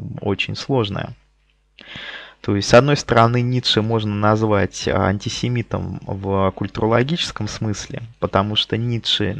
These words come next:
достаточно негативно оценивал влияние семитской культуры на культуру европейского континента. Это то, что связано с, а, иудеохристианством, с, а, системой жреческих оценок, которые с определённого момента стали доминировать в европейской цивилизации.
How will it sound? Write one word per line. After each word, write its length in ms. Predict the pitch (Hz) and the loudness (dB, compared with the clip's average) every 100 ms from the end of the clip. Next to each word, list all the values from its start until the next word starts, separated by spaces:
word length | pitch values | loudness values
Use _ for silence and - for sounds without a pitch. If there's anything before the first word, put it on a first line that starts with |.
| - | -8
достаточно 720 | - 101 104 110 107 - 110 | 0 2 4 2 0 -2 -2
негативно 840 | 110 113 123 127 123 101 92 95 | -4 4 4 4 -2 -4 -6 -2
оценивал 640 | - - - 104 98 92 95 | -2 -2 0 0 -2 -4 -4
влияние 600 | 107 113 113 95 92 92 | -2 2 4 2 2 -2
семитской 600 | - 110 113 104 - - | -4 -4 -4 -4 -4 -6
культуры 640 | - 107 - 117 107 98 | -2 -4 -4 -4 -2 -2
на 480 | 95 107 104 92 101 - - - - - - - | -2 2 4 4 2 -4 -16 -14 -12 -14 -16 -8
культуру 440 | 110 110 120 104 | -6 -2 -2 -2
европейского 720 | 104 104 113 - 101 - 101 | -2 4 2 2 -4 -2 -4
континента. 760 | 101 107 - 123 160 165 - - _ _ _ - - - | -2 -4 0 2 4 2 0 -8 _ _ _ -20 -20 0
Это 240 | 101 - | 0 0
то, 140 | 82 98 | -2 -2
что 180 | - | -2
связано 720 | - 104 92 90 90 - - - | -4 2 4 2 -2 -4 -4 -4
с, 320 | - - 101 | -6 -4 0
а, 380 | 98 92 92 95 - - | 0 0 -2 -6 -10 -14
иудеохристианством, 1400 | 104 101 98 98 95 - 101 - 143 151 139 - 107 107 | -4 -2 0 0 -2 -4 -6 0 4 4 4 -2 -2 -4
с, 280 | - - - | -8 -12 -4
а, 540 | 101 92 92 92 92 - | 0 2 2 0 -2 -4
системой 520 | - - - 98 95 | -6 -10 -4 -2 -2
жреческих 580 | 98 95 - - 92 98 | -2 -4 -4 -6 -4 -2
оценок, 720 | - - 139 139 117 - - | -2 2 2 2 0 -6 -4
которые 560 | - 98 107 95 98 95 | 0 0 -2 -4 -2 -2
с 120 | - | -4
определённого 520 | - 101 104 101 98 | -8 -8 -2 -2 -2
момента 420 | 101 101 98 92 - | -2 0 0 -4 -6
стали 320 | - 95 92 | 2 2 2
доминировать 760 | 92 101 104 107 98 95 92 | 0 -2 0 -2 -2 -4 -4
в 40 | - | -6
европейской 540 | 98 95 - 95 - | -2 -2 -2 -6 -6
цивилизации. 800 | - 98 98 92 92 90 - - | -12 -8 -6 0 0 -2 -8 -14